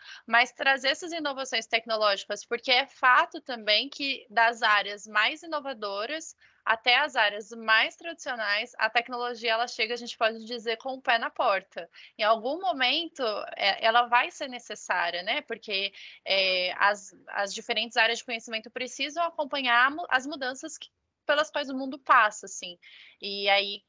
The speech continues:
quando ela não é inserida, e eu, eu acho que a gente falou muito sobre isso, né, quando a gente fala da educação,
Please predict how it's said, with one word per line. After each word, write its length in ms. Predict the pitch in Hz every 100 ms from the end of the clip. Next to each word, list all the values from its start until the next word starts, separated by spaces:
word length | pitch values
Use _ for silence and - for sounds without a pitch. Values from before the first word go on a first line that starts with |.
| _
quando 420 | - 240 233 269 262
ela 240 | 226 226
não 220 | 233 233
é 140 | 262 254
inserida, 720 | 269 - 254 233 226 208 202
e 100 | -
eu, 160 | 208 214
eu 120 | 214
acho 220 | 214 214
que 60 | -
a 20 |
gente 160 | 233 -
falou 180 | 240 226
muito 240 | 269 349
sobre 300 | 311 285 262
isso, 180 | 254 262
né, 260 | 240 233 - _ _
quando 160 | - 233
a 80 | 233
gente 220 | 226 -
fala 180 | 247 226
da 100 | 226
educação, 640 | 226 - 254 254 - 196